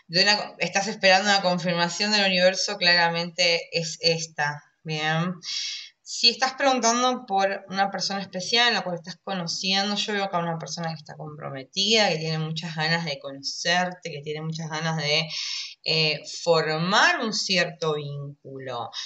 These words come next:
y que le está poniendo garras, le está poniendo conexión. Cuando me sale la primera carta, la carta del, de la estrella, que es la fe, la esperanza,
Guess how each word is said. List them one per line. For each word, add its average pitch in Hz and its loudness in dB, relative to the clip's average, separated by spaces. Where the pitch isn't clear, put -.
y 208 -4
que 247 4
le 277 4
está 359 2
poniendo 302 2
garras, 156 2
le - -14
está 180 -4
poniendo 190 -2
conexión. 160 0
Cuando 247 2
me 285 2
sale 427 -2
la 220 2
primera 190 0
carta, 196 4
la 175 6
carta 170 4
del, 151 0
de 147 -4
la 147 -4
estrella, 185 2
que 156 0
es 160 -6
la 151 -4
fe, 170 2
la 151 -2
esperanza, 160 -4